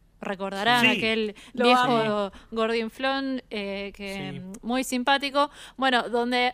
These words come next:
Speaker 1: el chabón aparece vestido medio como de español y hay una chiquitita que no sé quién es, que está bailando ahí medio tipo, bueno, no sé,
Speaker 2: Zarzuela.
Speaker 1: flamenco. Y
Speaker 2: Sí.
Speaker 1: después aparecen todos los, los chufas, chufachá,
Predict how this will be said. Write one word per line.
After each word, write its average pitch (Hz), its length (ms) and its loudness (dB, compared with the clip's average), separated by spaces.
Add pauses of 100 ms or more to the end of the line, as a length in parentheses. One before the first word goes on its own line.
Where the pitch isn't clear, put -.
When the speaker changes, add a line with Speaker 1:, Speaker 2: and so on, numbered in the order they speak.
(160)
Speaker 1:
el 247 240 0
chabón 330 260 4
aparece 294 460 2
vestido 285 380 0
medio 285 260 2
como 240 160 4
de 208 80 0
español 262 760 0
y 233 140 -4
hay 247 140 2
una 269 420 2
chiquitita 226 540 -4
que 202 100 -4
no 190 100 -6
sé 214 160 -6
quién 208 140 -4
es, 233 180 -2
que 202 80 -8
está 226 180 -4
bailando 220 440 0
ahí 208 320 -2
medio 214 260 -2
tipo, 190 420 -8 (560)
bueno, 202 180 -6
no 208 40 -8
sé, - 140 -4
Speaker 2:
Zarzuela. 202 280 0
Speaker 1:
flamenco. 277 580 4 (680)
Y 370 260 4
Speaker 2:
Sí. 403 100 -4 (140)
Speaker 1:
después 392 340 2
aparecen 320 480 4
todos 339 200 6
los, 285 220 4
los 214 260 -2
chufas, 240 460 0
chufachá, 269 720 0